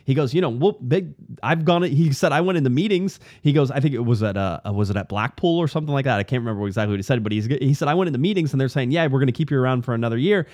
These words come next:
And then two days later, he got fired. And he's like, "What happened?" He goes, <laughs> "You know, we just talked about things, the whole deal." But I think Sam Allardyce made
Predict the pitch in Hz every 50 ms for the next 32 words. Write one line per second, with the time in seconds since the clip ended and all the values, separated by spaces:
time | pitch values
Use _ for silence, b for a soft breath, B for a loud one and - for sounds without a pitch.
0 | B B B B 135 156 160 156 127 - - 170 147 143 139 120 151 160 165 160
1 | 139 123 127 123 120 - 175 196 214 175 139 143 156 143 180 160 185 220 240 233
2 | 294 381 392 - - 123 117 120 127 135 160 170 - - - - 220 165 160 135
3 | 165 - 170 202 190 180 151 202 202 196 - - - - 320 320 - - 113 117
4 | 107 107 107 - 135 127 143 180 175 B B B B B - 156 151 175 240 240
5 | 214 160 135 151 143 127 - b b b b b b - 143 147 190 180 - -
6 | 185 160 151 147 139 131 131 123 127 120 120 - - 127 123 117 117 113 107 101
7 | 92